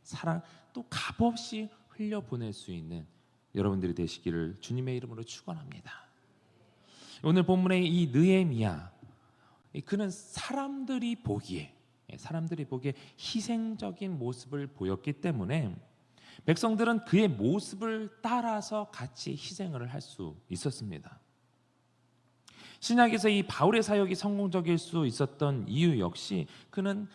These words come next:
가는 곳곳마다 백성들에게, 또 하나님의 백성들에게 섬김의 본을 보이기 위해서 먼저 헌신적이고 희생적으로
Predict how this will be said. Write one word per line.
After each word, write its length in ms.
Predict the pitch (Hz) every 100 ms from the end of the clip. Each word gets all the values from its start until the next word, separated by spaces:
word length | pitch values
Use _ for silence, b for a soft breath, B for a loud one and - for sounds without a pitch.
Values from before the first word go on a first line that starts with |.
| B
가는 500 | - - 139 147 147 143
곳곳마다 1160 | 160 - - - 170 151 110 131 151 190 202 B B -
백성들에게, 1080 | - 147 - 214 202 185 170 131 170 202 214 _
또 380 | - 185 190 180
하나님의 500 | - - 185 175 165
백성들에게 680 | 147 120 147 127 117 113 127 123 B
섬김의 800 | - - 233 233 208 220 202 190
본을 300 | 135 139 143
보이기 500 | 143 104 135 143 151
위해서 440 | 107 - 76 67 -
먼저 400 | 180 185 180 185
헌신적이고 1160 | - 214 214 - 214 180 175 156 165 165 160 B B B
희생적으로 960 | - 202 220 196 180 147 143 139 135